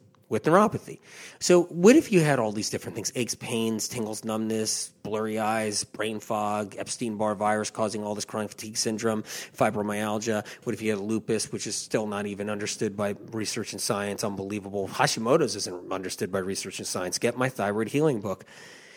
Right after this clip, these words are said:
If you can't afford a book, get, go to the library and get the books, and get the books. It's really important. It's really important. So, um, so what happens is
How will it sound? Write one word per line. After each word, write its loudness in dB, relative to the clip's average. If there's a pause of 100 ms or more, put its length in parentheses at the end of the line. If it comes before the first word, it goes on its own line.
(120)
If 2
you -4
can't 2
afford 4
a 2
book, 4 (480)
get, 2
go 8
to 6
the 4
library 0 (760)
and 4
get 4
the 4
books, 4 (120)
and -2
get 0
the -10
books. 0 (200)
It's -4
really 2
important. 2 (100)
It's -8
really 4
important. -6 (360)
So, 6
um, 2 (200)
so 2
what 6
happens 4
is 2